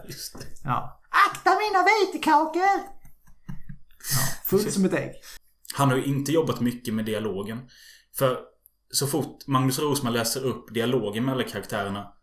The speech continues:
Speaker 1: så är det precis likadant som i serien.
Speaker 2: Ja, men det kan man väl ändå se som att, eh, då har man ju, då har man ju,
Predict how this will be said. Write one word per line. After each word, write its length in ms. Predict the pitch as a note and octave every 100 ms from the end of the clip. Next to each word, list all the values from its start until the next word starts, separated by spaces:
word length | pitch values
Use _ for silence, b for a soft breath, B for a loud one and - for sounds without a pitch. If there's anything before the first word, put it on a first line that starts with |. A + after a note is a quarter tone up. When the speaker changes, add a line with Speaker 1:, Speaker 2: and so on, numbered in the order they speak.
| -
Speaker 1:
så 120 | C#3
är 40 |
det 60 | B2+
precis 640 | A#2 - A2+ G2 - -
likadant 380 | G#2+ A2 G#2 F#2+
som 80 | G#2
i 20 |
serien. 340 | - F#2+ F#2 -
Speaker 2:
Ja, 280 | A2 G#2 _
men 140 | - C3+
det 160 | B2 A#2
kan 140 | E3
man 120 | G3+
väl 100 | G#3
ändå 180 | G3 C#3
se 180 | C#3 C3+
som 200 | C#3 C3+
att, 240 | B2 -
eh, 80 | C3+ B2+ B2+
då 80 | B2+
har 60 | B2
man 120 | D3
ju, 360 | D3+ D#3+ D#3 C#3+
då 80 | C3
har 100 | C#3
man 200 | D3+ D3
ju, 120 | C#3+